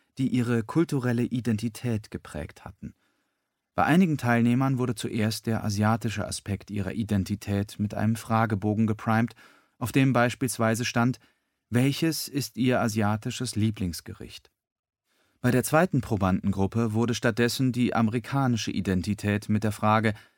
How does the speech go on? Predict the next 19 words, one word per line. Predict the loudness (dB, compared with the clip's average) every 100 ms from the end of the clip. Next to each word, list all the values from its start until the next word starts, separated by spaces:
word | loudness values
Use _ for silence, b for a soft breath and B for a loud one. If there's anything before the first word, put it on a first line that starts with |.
| B
„Welches | 0 2 2 0 -2 -4 -8
ist | -6 -6 -4
Ihr | 0 2 2
amerikanisches | 2 2 0 0 2 2 0 -4 -2
Lieblingsgericht?“, | -2 0 -2 -2 0 0 0 -8 b b
sowie | b 0 0 2
weiteren | 4 2 0 0
Fragen | 0 0 0 0 -2
zu | -2 -6
verwandten | -4 0 2 2 -2
Themen | 0 0 2 2
wie | 0 -4
Film, | -2 0 2 0 -2
Literatur, | -2 -2 -4 -4 -2 0 0 B B B
Musikgruppen | 0 2 0 -4 -4 -4 0 0 0
und | 0 2 2
so | 0 -2
weiter | -4 -6 -12
geprimed. | -14 -14 -14 -14